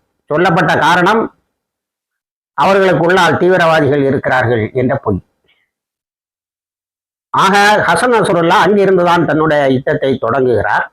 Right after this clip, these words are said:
விரட்டி அடிக்கிறார் லெபனானிலே இருந்து இஸ்ரேலை.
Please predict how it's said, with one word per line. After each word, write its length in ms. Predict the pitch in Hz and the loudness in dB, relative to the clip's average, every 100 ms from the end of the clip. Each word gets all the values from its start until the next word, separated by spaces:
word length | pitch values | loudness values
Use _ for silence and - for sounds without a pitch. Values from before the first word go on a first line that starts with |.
| _ _ _ _ _ _ _ _ _ _ _ _ _ - | _ _ _ _ _ _ _ _ _ _ _ _ _ -6
விரட்டி 320 | 160 208 208 | -2 0 2
அடிக்கிறார் 560 | 196 190 165 170 156 147 | 0 0 0 0 0 0
லெபனானிலே 580 | 135 131 160 175 170 156 139 | -2 -2 0 0 0 0 0
இருந்து 320 | 135 143 165 175 165 _ _ _ _ _ _ _ _ _ _ _ _ _ _ _ - | 0 0 0 0 -2 _ _ _ _ _ _ _ _ _ _ _ _ _ _ _ -6
இஸ்ரேலை. 540 | 135 170 165 123 143 | -4 0 0 0 0